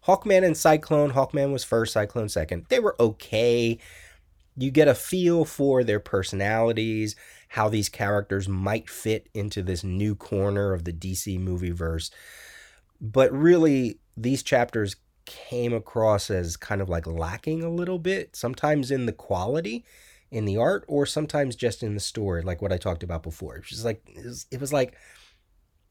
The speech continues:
teasing us with, with a story, and yet you can clearly see it as being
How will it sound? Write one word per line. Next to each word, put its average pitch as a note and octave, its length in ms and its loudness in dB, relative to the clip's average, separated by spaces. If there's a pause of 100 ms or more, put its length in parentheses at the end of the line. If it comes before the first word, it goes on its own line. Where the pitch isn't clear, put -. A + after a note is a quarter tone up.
(120)
teasing F#3+ 580 2
us G#2+ 320 2
with, A2+ 340 -2 (380)
with A#2+ 140 2
a A2+ 60 4
story, G#2 800 2 (440)
and B2 220 2
yet B2+ 200 4
you B2 140 -2
can A#2 220 -2
clearly A2 680 -2
see G#2+ 380 -4
it F#2 120 2
as F#2+ 440 -6
being F2+ 500 -4